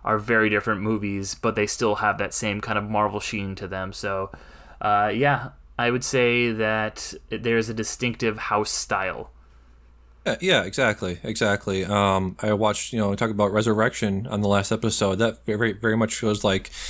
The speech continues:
Speaker 2: A twenty-four film, very, you know, claustrophobic. There's a, there's a, um, a vibe in the air of something just not quite right. There's always some sort of, like, monologue, like in Hereditary.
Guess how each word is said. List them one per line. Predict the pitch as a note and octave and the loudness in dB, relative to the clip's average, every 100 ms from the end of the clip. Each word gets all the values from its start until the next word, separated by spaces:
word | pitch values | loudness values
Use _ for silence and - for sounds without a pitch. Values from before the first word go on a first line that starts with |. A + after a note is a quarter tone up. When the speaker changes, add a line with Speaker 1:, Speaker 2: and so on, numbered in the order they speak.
| - - | -10 -4
Speaker 2:
A | A#2+ | -2
twenty-four | - A2+ - A2+ G#2 | 0 -2 0 0 0
film, | - G#2+ G2+ | 2 2 4
very, | A2 G#2 G2+ - - - - | 4 4 2 -2 -16 -10 -2
you | |
know, | D#3 A#2+ A#2 | 0 0 -4
claustrophobic. | - C#3 C3 B2 C3 B2 B2 - - | 0 0 0 0 2 2 0 -4 -8
There's | A2 G#2+ | -2 -2
a, | - | 0
there's | A#2+ A2+ A2 | 2 4 6
a, | G#2 G2 F#2+ | 4 4 2
um, | G2 F#2+ F#2 F#2 F#2 - - - - | 2 2 4 2 0 -4 -10 -20 -6
a | A2+ | -2
vibe | A2 A2+ A#2+ | 2 2 2
in | A#2+ | 2
the | A#2+ G#2 | 2 2
air | G2+ G2 G#2+ G#2+ | 2 2 2 0
of | G2 | 0
something | A2+ G#2+ G#2 | 0 2 2
just | G#2+ G2+ | 2 0
not | A2 G2 | 0 0
quite | - A2 F#2+ | 0 0 0
right. | A2 A2+ A2+ - - - - | 2 2 2 -4 -10 -18 -6
There's | - A2 | 2 4
always | G#2+ A2 G#2+ G#2 G#2 G2 | 4 2 2 2 0 0
some | - A#2 A2 | 2 2 2
sort | - A2 G#2 | 4 2 2
of, | G2+ G#2 | 2 2
like, | F#2 F#2 | 0 2
monologue, | G#2+ A#2 A#2+ A#2+ A#2+ A#2 G#2+ | 2 2 4 4 4 2 0
like | F#2+ | -2
in | F#2+ | -2
Hereditary. | F#2+ G#2+ A#2+ - C3 B2 A#2+ A#2+ A#2 | 0 0 0 -2 0 2 4 4 2